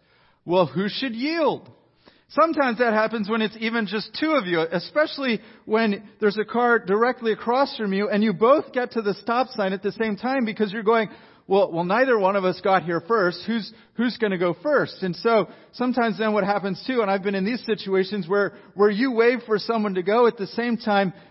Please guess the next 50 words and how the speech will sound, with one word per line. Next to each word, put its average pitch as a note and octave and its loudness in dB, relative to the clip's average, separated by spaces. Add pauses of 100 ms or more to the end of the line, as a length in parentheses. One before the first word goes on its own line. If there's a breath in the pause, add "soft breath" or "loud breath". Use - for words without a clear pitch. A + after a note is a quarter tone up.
they A3+ 2
wave G#3 2
for F#3+ -4
you B3 0
to G#3 -2
go, E3 2
and F#3+ 0
then A3+ 0
you're G3+ 0
like, F3+ 0 (720 soft breath)
"Well, B2+ -4
well, C3 -4
what D#3 2
do F3 0
we D#3+ 2
do D#3 0
now? D#3 2
We C3 -4
both D3 -2
waved D3+ -2
each D3+ -4
other D#3 0
to C3+ -4
go." D#3 0 (720 soft breath)
And B2+ -4
then F#3+ 0
sometimes E3+ -2
it E3 -2
even D#3+ -2
goes D#3+ -2
a D#3 -6
step D#3+ -4
further, G#3 2
like C#3+ -2
you E3 0
both G3+ 2
start G3+ 0
to F3 0
go G3 2
at G3+ -4
the F3 -4
same F#3+ -4
time, G3 -4
and D3 -4
then F#3+ 0
you F3 0
stop, A#3 -4
and E3 -4
then F3+ -6
you're, E3+ -10